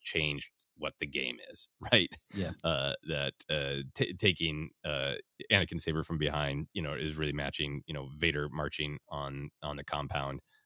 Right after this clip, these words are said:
Speaker 1: uh, but literally changing the ship, you know,
Speaker 2: Mm-hmm.
Speaker 1: l-, laying the trap with Reva.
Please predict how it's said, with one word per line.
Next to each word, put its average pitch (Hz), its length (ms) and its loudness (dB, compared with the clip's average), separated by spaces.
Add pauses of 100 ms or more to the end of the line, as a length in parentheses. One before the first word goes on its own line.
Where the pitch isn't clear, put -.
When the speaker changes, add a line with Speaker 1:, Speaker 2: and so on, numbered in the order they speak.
Speaker 1:
uh, 71 320 2
but 92 260 4
literally 123 380 10
changing 123 560 8 (200)
the 117 100 2
ship, 120 240 10 (680)
you 113 120 4
know, 90 140 8
Speaker 2:
Mm-hmm. - 20 6
Speaker 1:
l-, - 200 4 (140)
laying 104 220 8
the 92 60 4
trap 85 240 4
with 80 120 -2
Reva. 73 340 2